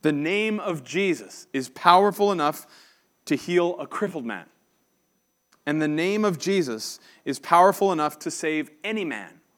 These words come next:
or woman who calls on his name for salvation. Because Jesus is alive. Amen? The Bible says that everyone who calls on the name of the Lord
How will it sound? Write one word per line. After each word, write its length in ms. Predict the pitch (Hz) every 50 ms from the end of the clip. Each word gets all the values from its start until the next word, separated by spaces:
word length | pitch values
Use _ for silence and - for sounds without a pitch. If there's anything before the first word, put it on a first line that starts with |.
| _ _ _ _ _
or 220 | - 185 208 220 208
woman 400 | 185 170 143 120 110 101 90 85 - _ _ _ _ _ _
who 140 | - 175 165
calls 540 | - - - 180 175 175 196 196 196 180 -
on 180 | - 165 170 180
his 180 | 175 160 127
name 340 | 139 131 131 131 127 127 127 - _ _ _ _ _
for 160 | _ - 151 131
salvation. 500 | - 131 123 107 107 95 - - - - _ _ _ _ _ _ _ _ _ _ _ _ _ _ _ _ _ - _ _
Because 300 | - 147 - 180 156 135
Jesus 680 | 120 113 113 147 170 196 214 190 170 202 196 190 - -
is 420 | - 165 160 160 156 143 139 - - -
alive. 640 | 139 147 143 135 123 110 95 - - - - _ _ _ _ -
Amen? 380 | 123 123 120 120 139 175 190 190 - _ _ _ _ _ _ _ _ _ _ - _ _ _ - - - - - - - - - - _
The 80 | - 156
Bible 320 | 143 180 180 196 202 202
says 280 | - - 214 202 185 165
that 120 | 185 170 -
everyone 440 | 170 190 208 190 226 214 220 220 208
who 100 | 202 190
calls 320 | - 208 202 196 202 180
on 80 | 196 185
the 80 | 175
name 240 | 165 165 180 208 202
of 60 | 196
the 100 | 185 185
Lord 340 | 175 185 202 214 220 214